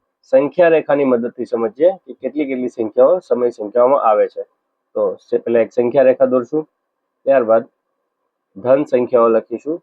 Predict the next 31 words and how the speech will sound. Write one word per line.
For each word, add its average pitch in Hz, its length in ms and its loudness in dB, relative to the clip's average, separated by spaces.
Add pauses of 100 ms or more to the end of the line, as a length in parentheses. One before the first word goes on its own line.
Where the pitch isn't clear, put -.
એટલે 113 200 -6
કે 135 100 -4
કુદરતી 117 500 -4
સંખ્યાઓ 123 360 -2
કે 117 60 -6
પ્રાકૃતિક 107 440 -6
સંખ્યા. - 260 -14 (480)
એમાં 113 280 -4
ઝીરો 123 280 0
ઉમેરીએ 120 320 -2
તો 101 120 -20 (100)
પૂર્ણ 131 260 0
સંખ્યાઓ 131 420 0 (400)
અને 165 140 -4
માઇનસ 156 400 2
નેવું 120 160 -2
સંખ્યાઓ 117 400 0
ઉમેરીએ 117 360 -2 (480)
તો - 60 -12
પૂર્ણાંકો 127 600 0 (260)
બધા 113 260 0
જ 107 80 0
આવી 101 260 0
ગયા. 101 180 -6 (500)
દાખલા 107 320 -2
તરીકે 107 280 -4 (840)
પ્રાકૃતિક 113 440 -4
સંખ્યા 113 380 0
આ 123 60 2
થઈ, 135 220 -6 (560)
આ 101 120 -8